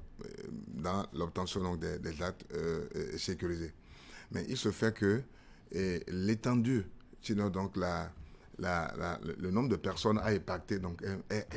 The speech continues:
est, est énorme. Vous voyez. Et, et, et c'est pour ça que, puisque nous, nous faisons régulièrement les, les, les, les sorties, donc, de, de, de terrain, et les populations ont saisi une opportunité, et, et de nos sorties, euh, à, à Zakan pour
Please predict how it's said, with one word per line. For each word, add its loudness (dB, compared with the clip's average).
est, -2
est 0
énorme. 2
Vous -6
voyez. -2
Et, 0
et, -2
et -4
c'est -2
pour -2
ça 4
que, 4
puisque 2
nous, 10
nous 2
faisons 2
régulièrement 2
les, 0
les, -2
les, -2
les -4
sorties, 0
donc, -2
de, -2
de, -6
de -4
terrain, -2
et -4
les 0
populations 2
ont 2
saisi 4
une 8
opportunité, 2
et, 0
et -6
de 0
nos 2
sorties, 4
euh, -2
à, -2
à 2
Zakan 0
pour 10